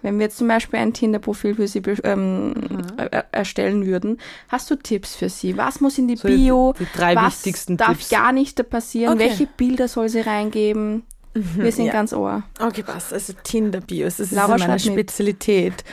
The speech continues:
Speaker 2: Auf jeden Fall, Laura, wenn du Fotos reingibst, bitte, es gilt jetzt für alle Zuhörer, hört bitte auf mit diesen Sonnenbrillenfotos, okay?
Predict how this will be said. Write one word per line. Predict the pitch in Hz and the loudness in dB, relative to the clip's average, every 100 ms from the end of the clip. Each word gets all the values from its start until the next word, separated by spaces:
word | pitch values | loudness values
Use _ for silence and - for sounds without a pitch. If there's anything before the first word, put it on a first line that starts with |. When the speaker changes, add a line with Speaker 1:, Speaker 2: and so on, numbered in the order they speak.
| - - - | -14 -14 -2
Speaker 2:
Auf | - 240 | 2 4
jeden | 277 254 | 4 4
Fall, | 226 | 4
Laura, | 196 147 151 160 165 | 4 6 6 4 4
wenn | 196 262 | 4 4
du | 302 | 2
Fotos | - 277 214 208 | 2 0 0 -2
reingibst, | 185 180 202 196 - - _ - | 0 0 -2 -4 -10 -14 _ 0
bitte, | 277 - - - - _ - | 0 0 -4 -4 -10 _ -6
es | 208 214 | -4 -2
gilt | - 214 214 | -2 -2 -2
jetzt | 202 - | -2 -2
für | - | 2
alle | 80 226 226 | 4 6 4
Zuhörer, | - 220 208 202 | 4 4 6 4
hört | 185 220 285 - - - | 4 4 2 -2 -8 -2
bitte | 277 - - - 233 | 0 -2 -4 0 2
auf | 185 214 | 2 2
mit | 214 190 | 2 0
diesen | 190 196 | 0 -2
Sonnenbrillenfotos, | 190 - 175 165 208 185 165 160 170 - 185 - 185 | -2 -2 0 2 2 0 -2 -4 -6 -6 -6 -6 -6
okay? | 185 - 208 | -6 -4 -4